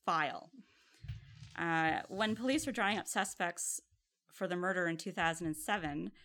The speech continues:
Bush wasn't on the list because Garon hadn't presided over his case.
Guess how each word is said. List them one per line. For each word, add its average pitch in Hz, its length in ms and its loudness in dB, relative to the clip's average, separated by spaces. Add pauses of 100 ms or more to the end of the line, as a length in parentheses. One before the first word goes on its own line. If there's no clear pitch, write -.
(300)
Bush 240 240 -2
wasn't 233 300 -2
on 190 160 0
the 165 80 0
list 175 560 0
because 175 280 -8
Garon 180 460 -2 (220)
hadn't 180 240 -2
presided 170 400 -6
over 147 140 -8
his 147 140 -10
case. - 540 -10